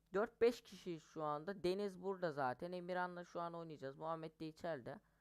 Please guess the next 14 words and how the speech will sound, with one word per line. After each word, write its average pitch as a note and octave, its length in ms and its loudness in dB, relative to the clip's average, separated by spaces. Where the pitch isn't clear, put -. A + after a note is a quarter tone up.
Tunağan G#3 420 6
da G3 120 2
bizim G3+ 220 -2
arkadaşımız. F#3 720 -2
Oo, E3 280 0
Samet D#3 360 0
abim F3 320 6
gelmiş. C#3+ 520 -6
Efendim. D#3+ 800 -2
Hoş G#3 340 4
geldin G3+ 480 6
Samet G3 540 4
abi. F3+ 600 8
Dur. E3 200 6